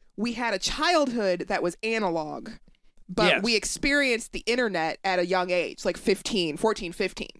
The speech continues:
Speaker 1: okay?
Speaker 2: Yeah.
Speaker 1: So we've experienced life before the internet and after the internet. So they consider that to be a unique group of people because it's, it's, r-, it's not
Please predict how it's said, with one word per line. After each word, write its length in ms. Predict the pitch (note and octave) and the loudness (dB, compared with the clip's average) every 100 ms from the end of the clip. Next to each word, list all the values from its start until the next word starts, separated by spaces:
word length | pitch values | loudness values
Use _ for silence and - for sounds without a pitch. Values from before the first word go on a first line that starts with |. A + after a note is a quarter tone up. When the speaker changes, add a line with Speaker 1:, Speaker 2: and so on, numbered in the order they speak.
| - - | -18 -8
Speaker 1:
okay? 320 | F#3+ F3+ A3+ - - | 0 0 0 -6 -2
Speaker 2:
Yeah. 240 | C#3 G#2 - | 0 0 0
Speaker 1:
So 140 | - | 0
we've 260 | B3+ B3 A3 | 2 -2 -2
experienced 960 | A#3 - - D#4 D#4 C4 G#3+ G3+ - - _ - _ _ _ _ - | -6 -6 0 2 2 0 -2 -4 -8 -12 _ -20 _ _ _ _ -8
life 400 | G#3+ G#3+ A3 - | -2 0 0 -4
before 460 | E3+ - C#4+ D4+ | -6 2 4 4
the 160 | B3+ G3 | 4 0
internet 480 | F3 E3 D#3+ D#3 - _ - - | -2 -2 -2 -4 -8 _ -16 -6
and 260 | A3 A3 | -2 0
after 400 | G#3 G3+ F3 F#3 | 2 2 2 -4
the 120 | E3 D3+ | -6 -4
internet. 400 | D#3+ D3 G1+ - _ _ - | -4 -6 -8 -12 _ _ -10
So 240 | - B3 | 0 4
they 100 | A#3+ | 4
consider 380 | A#3 A#3+ - E4 | 2 -2 0 2
that 180 | D#4+ B3+ | 2 0
to 100 | B3 | -4
be 160 | G3+ F#3+ | -4 -2
a 60 | |
unique 540 | F#3 F3 F3 F3 F#3+ E3+ | 0 0 0 0 -4 -6
group 240 | F#3+ G3 | -4 -4
of 160 | D3 - | -6 -8
people 460 | - G3 B3+ C#4 C#4 | -8 -4 0 2 0
because 240 | G#3 G3+ | -2 -2
it's, 240 | F3 E3+ - | -2 -6 -6
it's, 180 | F#3 F3 | -6 -6
r-, 180 | D#3+ E3 F3+ | -6 -6 -4
it's 180 | E3+ | -4
not 240 | G3 F3 | -2 -2